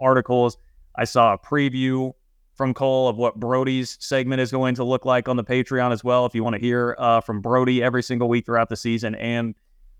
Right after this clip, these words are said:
we should be getting you, uh, a Discord, basically a chat feature, like a group chat where you can communicate with us, uh, on a daily basis as well if you sign up. So patreon dot com slash three ma to, uh, become a part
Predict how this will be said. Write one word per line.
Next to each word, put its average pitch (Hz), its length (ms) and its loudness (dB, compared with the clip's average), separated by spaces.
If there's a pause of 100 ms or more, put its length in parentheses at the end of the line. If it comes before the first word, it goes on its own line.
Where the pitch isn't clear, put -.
(120)
we 131 80 -2
should 147 140 2
be 135 80 4
getting 131 200 4
you, 127 220 4
uh, 107 240 6
a 113 60 0
Discord, 110 560 -2
basically 110 400 0
a 101 40 -4
chat 110 420 -4
feature, 104 340 -2
like 98 160 0
a 104 60 -6
group 110 280 -2
chat 101 300 0
where 98 100 -2
you 98 80 -6
can 95 180 -10
communicate 98 580 -4
with 92 200 -6
us, 95 460 -4
uh, 95 240 0
on 98 160 -4
a 95 40 -6
daily 101 240 0
basis 120 400 0
as 127 100 -12
well 156 300 0
if - 80 -12
you 104 80 -4
sign 117 200 -2
up. - 180 -6
So 92 100 -10
patreon 131 480 2
dot 123 160 0
com 120 340 0 (380)
slash 127 480 0 (140)
three 139 220 2
ma 127 440 2
to, 120 300 0
uh, 107 260 4
become 110 580 2 (420)
a 113 60 0
part 101 420 0